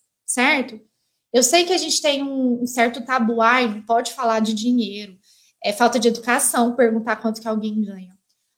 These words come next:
Mas tudo depende da forma como você pergunta, tá? Você pode,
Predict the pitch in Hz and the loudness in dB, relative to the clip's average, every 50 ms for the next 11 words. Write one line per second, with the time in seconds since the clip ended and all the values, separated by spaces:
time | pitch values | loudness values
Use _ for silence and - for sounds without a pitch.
0 | _ _ _ 240 247 269 320 359 349 285 254 - - - 339 339 427 427 427 381 | _ _ _ -2 2 4 6 6 6 6 4 2 0 0 2 4 6 6 6 4
1 | - - 302 285 302 277 294 294 277 285 269 262 269 269 - 269 247 254 269 262 | 2 0 -4 -4 -4 -2 -4 -4 -2 -2 -4 -4 -4 -8 -8 -8 -6 -6 -6 -8
2 | - 269 262 - 277 294 320 294 302 294 294 294 - 247 - - 214 208 220 240 | -8 -10 -8 -4 -4 -4 -4 -4 -10 -16 -20 -20 -20 -20 -10 -6 -6 -6 -6 -6
3 | 233 _ 226 214 - 240 - - 269 269 294 254 294 285 277 262 - | -10 _ -8 -8 -8 -8 -2 0 2 2 2 2 0 -4 -10 -12 -16